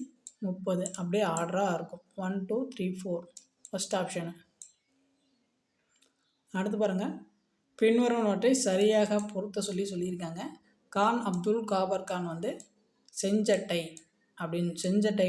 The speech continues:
அந்த குழுவோட தலைவர் தான் வந்து இவரு. So, அடுத்து பார்த்தீங்கன்னா, ஐஎன்ஏ. So, ஐஎன்ஏ வந்து செங்கோட்டை. அடுத்து ஆகஸ்ட் கொடை பார்த்தீங்கன்னா, டெமினியன் அந்தஸ்து.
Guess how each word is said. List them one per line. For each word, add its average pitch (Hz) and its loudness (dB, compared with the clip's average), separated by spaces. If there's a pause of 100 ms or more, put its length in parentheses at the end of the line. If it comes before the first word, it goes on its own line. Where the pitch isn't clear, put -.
அந்த 175 0
குழுவோட 202 2
தலைவர் 170 0
தான் 190 -4
வந்து 175 -2
இவரு. 165 -2 (580)
So, - -10
அடுத்து 202 2
பார்த்தீங்கன்னா, 196 2
ஐஎன்ஏ. 185 2 (180)
So, - -4
ஐஎன்ஏ 202 2
வந்து 175 -2 (840)
செங்கோட்டை. 190 2 (1120)
அடுத்து 196 0
ஆகஸ்ட் 208 2
கொடை 190 0
பார்த்தீங்கன்னா, 185 -2 (2000)
டெமினியன் 226 4
அந்தஸ்து. 185 0